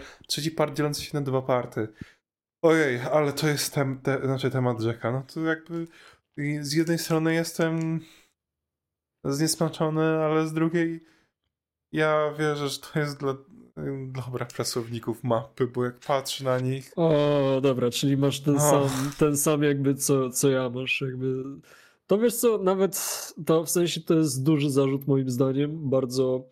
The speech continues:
Speaker 2: przyznam szczerze, że to mi jedną rzecz, e, bardzo mnie przestraszyła w związku z tym C G I-em na przyszłość. Jeden szczególny tytuł, w którym C G I-a się zdecydowanie boję.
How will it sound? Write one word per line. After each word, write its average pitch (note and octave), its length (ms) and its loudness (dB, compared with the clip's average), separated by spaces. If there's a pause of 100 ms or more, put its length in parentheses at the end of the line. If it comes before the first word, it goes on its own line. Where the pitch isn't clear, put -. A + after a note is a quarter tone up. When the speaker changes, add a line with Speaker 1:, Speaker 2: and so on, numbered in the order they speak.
(520)
Speaker 2:
przyznam E3 340 2
szczerze, E3 340 2
że D3+ 100 2
to D3 120 4
mi D3 140 2
jedną C#3+ 320 4
rzecz, B2+ 460 -2
e, B2 360 2 (140)
bardzo C3 760 2
mnie C3 300 -2
przestraszyła C#3 760 0
w C#3 160 -10
związku C3+ 520 -4
z - 100 -6
tym C3+ 120 -2
C C#3+ 180 -2
G C3 280 2
I-em C3 140 -2
na C3 100 -4
przyszłość. - 600 -8 (160)
Jeden D3+ 460 2
szczególny C#3+ 580 2
tytuł, C#3+ 420 2
w C3+ 60 -8
którym C#3 300 0
C C#3+ 160 0
G C3+ 280 2
I-a C#3 60 0
się C#3 140 -2
zdecydowanie C3 640 -2
boję. A#2+ 280 0